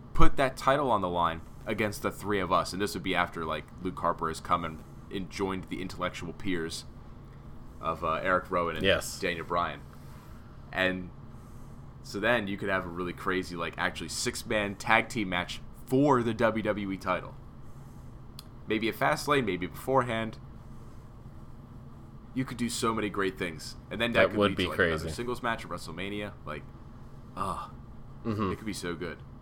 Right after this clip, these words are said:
Speaker 1: And actually, I'm trying to think of, like, a better WrestleMania program for Daniel Bryan, and I can't.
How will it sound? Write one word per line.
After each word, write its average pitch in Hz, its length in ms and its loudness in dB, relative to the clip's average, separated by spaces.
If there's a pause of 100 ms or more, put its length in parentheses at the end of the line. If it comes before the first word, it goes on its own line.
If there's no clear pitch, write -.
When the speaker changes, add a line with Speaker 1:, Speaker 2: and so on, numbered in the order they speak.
(1600)
Speaker 1:
And 117 140 -4
actually, 135 320 0
I'm 117 80 -2
trying 160 200 0
to 135 40 0
think 135 220 -6
of, 127 120 -4
like, 113 180 -2
a 104 80 -4
better 107 560 0 (240)
WrestleMania 104 580 -2
program 90 400 0
for 95 260 -2
Daniel 92 260 -4
Bryan, 85 380 0
and 82 100 -6
I 82 100 -4
can't. - 340 -8